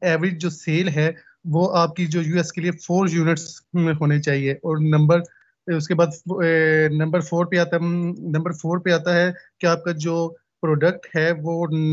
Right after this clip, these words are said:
not breakable होना चाहिए, मतलब gloss, ceramic वगैरह इस तरह की चीजें नहीं होनी चाहिए। Number five पे,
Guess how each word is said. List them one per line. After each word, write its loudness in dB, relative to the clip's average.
not 2
breakable 0
होना 0
चाहिए, 0
मतलब -2
gloss, 2
ceramic -2
वगैरह 0
इस -4
तरह -4
की 0
चीजें -4
नहीं 2
होनी 0
चाहिए। -4
Number 2
five 0
पे, 0